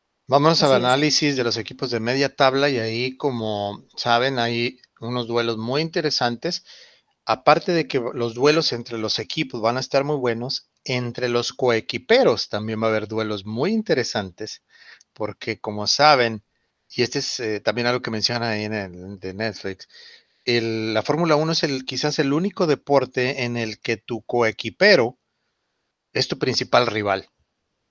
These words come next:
Speaker 1: ¿sí?
Speaker 2: Ujú, es lo que
Speaker 1: Entonces
Speaker 2: decíamos hace rato, ¿no? O sea,
Speaker 1: Sí.
Speaker 2: tienen,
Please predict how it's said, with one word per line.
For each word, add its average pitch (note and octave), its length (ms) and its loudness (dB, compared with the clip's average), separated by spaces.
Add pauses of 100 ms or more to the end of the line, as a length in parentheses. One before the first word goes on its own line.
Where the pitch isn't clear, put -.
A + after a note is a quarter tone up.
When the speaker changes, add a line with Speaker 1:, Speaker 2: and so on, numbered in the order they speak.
(140)
Speaker 1:
¿sí? - 120 -18
Speaker 2:
Ujú, A#3 400 -2
es G#3+ 140 -2
lo B3 100 4
que B3 100 4
Speaker 1:
Entonces - 20 4
Speaker 2:
decíamos G#3 440 4
hace G#3 220 0
rato, G#3+ 400 -2
¿no? F3+ 200 -4
O G#3 80 -6
sea, G#3 260 0
Speaker 1:
Sí. - 60 -20 (300)
Speaker 2:
tienen, C4 760 2